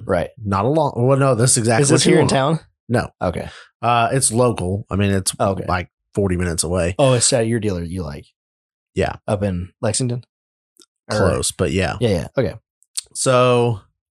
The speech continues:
Speaker 2: it's
Speaker 1: How
Speaker 2: what
Speaker 1: was
Speaker 2: you
Speaker 1: it?
Speaker 2: want. Crew
Speaker 1: Yep.
Speaker 2: cab, short bed.
Speaker 1: Yep.
Speaker 2: It's got a six two gas.
Speaker 1: Gas,
Speaker 2: We're not
Speaker 1: okay.
Speaker 2: talking diesel.
Speaker 1: Okay.
Speaker 2: 'Cause you didn't want to diesel swap your truck 'cause you're like, "Ooh, diesel swap get really expensive, right?"
Speaker 1: All right.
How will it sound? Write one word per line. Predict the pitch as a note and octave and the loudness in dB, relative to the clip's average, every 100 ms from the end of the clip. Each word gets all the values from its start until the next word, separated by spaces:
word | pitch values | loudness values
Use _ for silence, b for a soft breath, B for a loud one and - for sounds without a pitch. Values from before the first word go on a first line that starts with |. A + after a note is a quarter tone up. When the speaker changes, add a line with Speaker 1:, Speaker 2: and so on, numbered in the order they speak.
| _ _ _ _ _ _ _ _ _ _ _ _ _ _ _ _ _ _ | _ _ _ _ _ _ _ _ _ _ _ _ _ _ _ _ _ _
Speaker 2:
it's | A2+ A2 | -2 0
Speaker 1:
How | C#3+ | 2
Speaker 2:
what | |
Speaker 1:
was | F#3+ | 2
Speaker 2:
you | D3+ | 4
Speaker 1:
it? | |
Speaker 2:
want. | B2+ F#2 - | 2 0 0
Crew | D3 | 4
Speaker 1:
Yep. | C3+ | 4
Speaker 2:
cab, | C3 B2+ | 4 2
short | C3 E2+ | 0 -2
bed. | C#2+ - | -6 -2
Speaker 1:
Yep. | D3+ E3 B B | -2 -2 B B
Speaker 2:
It's | - A#2+ | -2 0
got | - G#2+ | 2 2
a | |
six | G2 - D3+ - | 2 0 0 -2
two | - C#3+ F3 F#3+ _ _ _ _ | 0 2 2 -2 _ _ _ _
gas. | A#2+ C3+ A2 | 0 2 2
Speaker 1:
Gas, | A2+ A2+ E2+ G2 | 2 0 -2 0
Speaker 2:
We're | |
not | G#2 | 2
Speaker 1:
okay. | A2+ | 2
Speaker 2:
talking | B2+ D#3+ | 0 0
diesel. | E3+ D3+ - A#2 | 2 2 2 0
Speaker 1:
Okay. | A#2+ B2+ | 0 -2
Speaker 2:
'Cause | A2+ A#2 G#2+ | 0 0 2
you | C3+ | 4
didn't | D3 D3+ | 2 2
want | D3+ D#3+ | 2 2
to | |
diesel | D#3 F3 - C3+ | 2 2 2 2
swap | B2+ A#2+ A#2 | 2 2 2
your | A2 | 0
truck | - C3 - | 2 2 2
'cause | A2+ | 0
you're | G#2+ | 0
like, | G2+ | 0
"Ooh, | G#2 A2 | 0 0
diesel | G#2+ A#2 A#2 A2+ | 0 -2 -2 -4
swap | B2 A2 A2 | -2 -2 0
get | A2+ | -2
really | A2+ A#2+ | 0 -2
expensive, | A2 D#3 C3+ G2 | -2 -2 -2 -2
right?" | F#2 G2 C3+ | -2 -2 0
Speaker 1:
All | E3+ | 2
right. | E3+ | 2